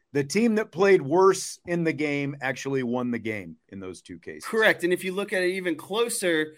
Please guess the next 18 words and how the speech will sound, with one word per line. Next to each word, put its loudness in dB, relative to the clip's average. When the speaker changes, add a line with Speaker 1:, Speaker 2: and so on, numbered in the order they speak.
Speaker 2:
there's -2
only 0
two -6
games 0
th-, -10
that 0
were, -2
you 0
know, -2
worse -2
than -4
Notre -2
Dame's -4
in -6
this -6
instance. -6
Georgia -4
Tech, -2